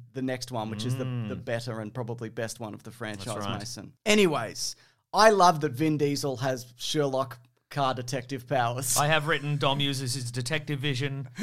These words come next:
Speaker 1: <laughs>
Speaker 2: um, because of, of course he, we learn, uh, we learn that Letty has, uh, Michelle Rodriguez's character has died off camera,
Speaker 1: Yep.
Speaker 2: and he thinks it's a bit suspicious, so he's gotta get out there.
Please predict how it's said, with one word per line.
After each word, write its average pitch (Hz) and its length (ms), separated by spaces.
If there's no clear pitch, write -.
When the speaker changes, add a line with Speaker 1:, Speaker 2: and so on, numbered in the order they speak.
Speaker 1:
<laughs> - 240
Speaker 2:
um, 123 500
because 143 280
of, 143 180
of 127 140
course 123 280
he, 131 300
we 147 140
learn, 143 480
uh, 104 340
we 113 160
learn 110 600
that 117 160
Letty 123 360
has, 107 240
uh, 113 140
Michelle 127 320
Rodriguez's 113 540
character 110 260
has 110 120
died 104 340
off 135 240
camera, 113 540
Speaker 1:
Yep. 151 340
Speaker 2:
and 113 160
he 127 140
thinks 120 260
it's 120 140
a 123 40
bit 123 140
suspicious, 117 500
so 117 120
he's 113 100
gotta 127 200
get 123 220
out 110 240
there. 98 220